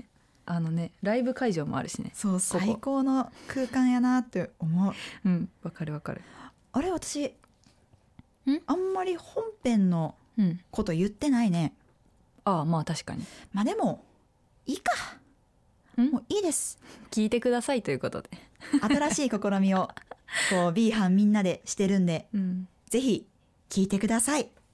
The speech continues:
Speaker 2: はい、聞いてください。
Speaker 1: よし、締めます。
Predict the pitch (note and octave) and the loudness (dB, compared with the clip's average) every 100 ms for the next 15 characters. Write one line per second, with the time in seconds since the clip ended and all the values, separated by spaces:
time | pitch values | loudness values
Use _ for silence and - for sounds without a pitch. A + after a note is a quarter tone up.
0 | _ _ - E3+ - F3 F3+ F#3+ G3 F#3 | _ _ -10 -10 -10 -8 -6 -4 -2 -2
1 | G#3 - G#3+ A3+ - - - G3 F3 - | -2 0 0 0 -4 -4 2 4 2 0
2 | - - | -6 -10